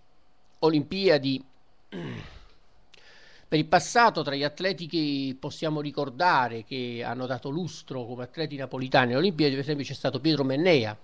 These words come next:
che alle Olimpiadi di Mosca nel millenovecentottanta ha vinto nei cento e nei duecento metri. Mi viene da ricordare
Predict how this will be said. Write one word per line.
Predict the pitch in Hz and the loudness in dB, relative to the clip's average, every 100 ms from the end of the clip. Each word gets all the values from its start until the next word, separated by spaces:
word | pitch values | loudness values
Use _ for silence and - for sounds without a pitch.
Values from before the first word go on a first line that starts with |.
| - - - - | -20 -20 -20 -8
che | - | 2
alle | 143 | 4
Olimpiadi | 143 143 160 160 143 | 4 4 6 6 6
di | 139 | 4
Mosca | 165 156 - | 4 4 2
nel | 123 | 0
millenovecentottanta | 143 156 143 147 190 - 156 139 | 2 2 2 2 4 6 6 6
ha | 143 | 0
vinto | 151 151 147 | 2 0 0
nei | 135 | 0
cento | 127 165 165 156 | 4 4 4 2
e | |
nei | 135 | 0
duecento | 127 117 131 123 | -2 -2 -4 2
metri. | 135 175 139 - 104 - - - - - - - - - - - - - - - - - - | 6 8 6 2 -8 -12 -20 -20 -20 -20 -20 -20 -20 -20 -20 -20 -20 -20 -20 -20 -20 -20 -16
Mi | 156 147 | -2 -2
viene | 147 175 180 165 156 151 147 143 139 143 - - - | 4 4 6 6 6 8 6 4 2 0 -10 -16 -20
da | - 147 | 2 4
ricordare | 147 151 147 135 180 180 165 147 147 | 4 4 2 8 8 10 8 6 2